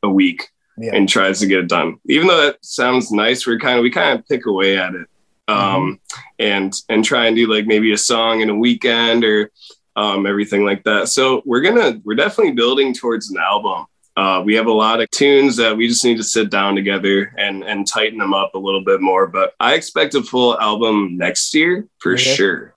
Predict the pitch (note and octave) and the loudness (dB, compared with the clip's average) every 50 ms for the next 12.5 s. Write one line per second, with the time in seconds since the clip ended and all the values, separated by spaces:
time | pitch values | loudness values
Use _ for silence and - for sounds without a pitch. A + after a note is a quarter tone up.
0 | _ - - G2+ G2+ - G#2 G#2 G#2 G#2 G#2+ G2 F#2+ F#2+ G2+ G2+ - A2+ G#2 G2 | _ -4 -4 -4 -2 -2 -2 -2 0 0 -2 -2 0 0 -2 -2 0 -2 -2 -2
1 | F2+ - F2 - - F#2+ F#2 F#2+ G2 F#2+ F#2 F#2 F#2 - - F#2 F2+ F2+ F#2 F#2 | -4 -8 -8 -4 -2 0 0 2 2 2 2 0 0 0 0 0 0 -2 -2 -2
2 | - - F#2+ F#2 F#2 - E3+ E3+ F3 E3 D3+ B2+ A#2 A2 A2 G#2 G#2+ G#2+ G#2+ A2 | 0 0 0 0 0 2 2 2 4 4 4 2 2 2 2 0 0 0 0 0
3 | A2 A2 - _ _ _ F#2 F2+ F#2 F#2 F2+ F2+ F2+ - - G#2 G2+ G2 F#2+ G2 | -2 -4 -6 _ _ _ -6 -4 -2 -2 -2 -2 -4 -2 -2 -2 0 0 0 0
4 | G2 G2+ G#2 G2+ G2+ G2+ G2+ G2+ G2 F#2+ F#2 - G2+ F#2 F#2 F#2+ - G#2 F2+ F#2 | 0 2 0 0 0 0 -2 0 -2 -2 -2 -2 0 0 0 -2 -2 -4 -4 -4
5 | F2+ - - - A#2 G#2 G#2 A2 G#2+ G#2 F#2+ F#2+ G2 G2 G2 G2+ G2+ G#2 G#2 - | -2 -2 -2 0 0 0 0 0 0 0 0 0 0 0 0 0 0 0 0 0
6 | A#2+ A2+ G#2+ G#2 G#2+ G#2 G#2 G#2 G#2 - - - - - _ A2+ A2+ A2+ G#2+ G#2 | 0 0 2 2 2 2 0 0 0 -2 -2 -2 -4 -8 _ -2 -2 -2 -2 -2
7 | G#2 G#2+ G#2+ G#2+ G#2+ G#2+ G#2+ G#2+ G2+ A#2+ B2 A#2+ A#2+ A#2 A2+ A2+ A2+ G#2+ G#2+ - | -2 -2 -2 -2 -2 -2 -2 0 0 2 2 2 2 2 2 0 0 0 0 0
8 | - A2+ G#2 G2+ G#2+ G#2+ G#2+ G#2+ - - - _ _ _ - - - G2+ G2 G2 | 0 2 2 2 0 0 0 -2 -2 -6 -10 _ _ _ -4 0 0 2 2 0
9 | F#3+ - - _ _ _ _ D#3+ E3+ F3+ F3 F3 E3+ E3 D#3+ D#3 D3 D3+ C#3+ - | -2 -4 -8 _ _ _ _ 2 2 4 4 4 4 4 2 2 0 -2 -2 0
10 | - D#3+ D#3 D#3 D#3 C#3+ - - - B2 - B2 A#2 A2+ A2 - - A2+ G#2 - | 0 0 2 2 0 0 -2 -4 -4 -2 0 0 0 0 0 -2 -6 -6 -4 0
11 | - G#2+ G#2+ G#2 G#2 G2 F#2+ G#2 G#2 G#2 G2+ G2 F#2+ G2 G2 G2 F#2+ F#2 - F#2 | 0 2 2 2 0 0 2 0 2 2 2 2 2 2 0 0 0 0 -2 -2
12 | F#2+ F#2+ - - - G#2 G#2 G#2 - - | -2 -2 -4 -2 0 2 2 0 0 -4